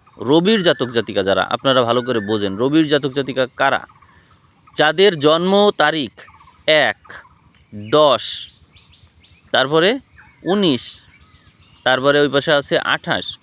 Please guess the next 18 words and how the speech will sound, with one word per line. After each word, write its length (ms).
এই 200
তারিখগুলো 640
হচ্ছে 340
এক 280
সংখ্যাকে 460
নির্দেশ 420
করে। 220
এছাড়াও 640
জন্ম 460
তারিখ, 520
মাস 580
ও 100
বছর 440
এর 240
সমষ্টি 720
যদি 340
এক 300
আসে, 220